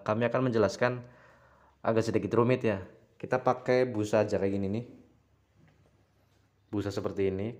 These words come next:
Ini kain keras ya, yang, tapi yang tipis. Eh, kita potong jadi lingkaran kayak gini, dua. Kalian bisa lihat ya. Dua kayak gini. Nah, terus kita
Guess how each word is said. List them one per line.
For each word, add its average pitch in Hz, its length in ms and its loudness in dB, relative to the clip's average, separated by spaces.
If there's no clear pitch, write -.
Ini 117 160 -2
kain 117 400 2
keras 113 320 0
ya, 95 320 -2
yang, 104 160 -2
tapi 123 240 4
yang 120 80 0
tipis. 123 480 -2
Eh, 110 160 0
kita 123 240 2
potong 123 640 0
jadi 104 240 0
lingkaran 113 400 2
kayak 107 160 -2
gini, 107 240 -4
dua. 101 320 0
Kalian 113 240 -2
bisa 107 160 -4
lihat 104 160 0
ya. 101 160 -4
Dua 107 240 0
kayak 107 240 2
gini. 104 560 -2
Nah, 98 160 -4
terus - 160 -4
kita - 160 2